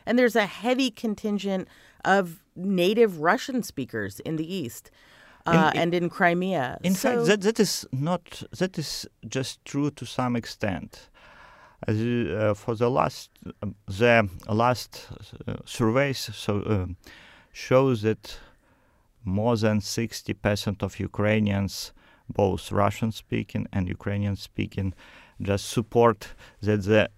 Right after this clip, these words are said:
Speaker 2: just Ukrainian language should be one official language in Ukraine. So my, uh, own experience, my own example is quite sound. I was born in the Russian-speaking family,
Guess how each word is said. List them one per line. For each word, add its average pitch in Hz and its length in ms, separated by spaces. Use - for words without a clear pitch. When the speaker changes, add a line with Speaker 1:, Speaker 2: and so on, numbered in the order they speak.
Speaker 2:
just 101 360
Ukrainian 101 640
language 98 360
should 90 500
be 92 300
one 95 340
official 95 460
language - 380
in 85 100
Ukraine. - 540
So 160 180
my, 135 260
uh, 104 220
own 117 420
experience, 104 720
my 92 380
own 92 280
example 92 520
is - 120
quite 92 240
sound. 98 280
I 104 100
was 98 240
born 98 320
in 95 80
the 92 160
Russian-speaking - 760
family, - 560